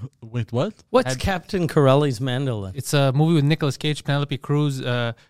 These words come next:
Speaker 3: Christian Bale. Uh, it's in Greece during the Second World War.
Speaker 2: Okay.
Speaker 3: And I was just, it was just me alone giggling 'cause, uh, it was in French,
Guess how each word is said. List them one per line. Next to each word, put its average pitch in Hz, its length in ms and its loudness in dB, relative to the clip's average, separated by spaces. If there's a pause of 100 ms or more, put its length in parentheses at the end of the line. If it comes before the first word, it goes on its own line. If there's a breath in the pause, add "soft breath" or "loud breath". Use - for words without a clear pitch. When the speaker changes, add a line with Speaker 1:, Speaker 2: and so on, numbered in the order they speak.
(120 soft breath)
Speaker 3:
Christian 131 520 0
Bale. 139 500 -2
Uh, 120 240 -4
it's - 160 -12
in 127 100 -10
Greece 131 320 -2
during 123 200 -2
the 117 60 -4
Second 123 320 -4
World 120 160 -6
War. 131 320 -2
Speaker 2:
Okay. 143 360 -4 (240)
Speaker 3:
And 131 140 -2
I 139 100 2
was 143 180 0
just, 143 240 -2
it 143 60 -4
was 139 100 0
just 160 160 -4
me 156 140 4
alone 139 300 2
giggling 123 420 -2 (320 soft breath)
'cause, 123 260 -2
uh, 120 200 0
it 127 40 -6
was 127 140 2
in 127 80 2
French, 156 460 -2